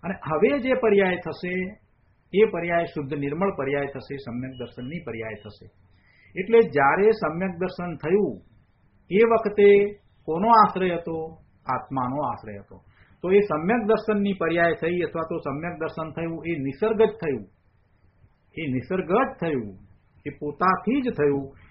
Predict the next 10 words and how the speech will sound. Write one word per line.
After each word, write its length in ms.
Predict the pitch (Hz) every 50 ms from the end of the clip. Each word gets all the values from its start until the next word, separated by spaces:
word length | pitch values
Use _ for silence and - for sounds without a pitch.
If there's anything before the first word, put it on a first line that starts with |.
| _ _ -
એ 60 | 165
અધિગમ 480 | 170 - 139 - - 185 180 185 190
નથી, 380 | 190 170 147 143 - - 233 233
અધિગમ 420 | 190 151 151 175 170 170 170 190
જ 100 | 202 175
નથી. 640 | 170 147 143 139 - - 233 214 180 131 98 85 - - _ _ _ _ - - _ _ _ - - - _ _ _ _ - - - - _ _ -
એટલે 320 | 131 143 - 156 151 165 165
પરનિમિત્તથી 760 | - - - 147 170 165 156 156 156 165 165 - - - 143
નથી 260 | 113 113 - - 226
થયું. 320 | 202 - 117 101 95 90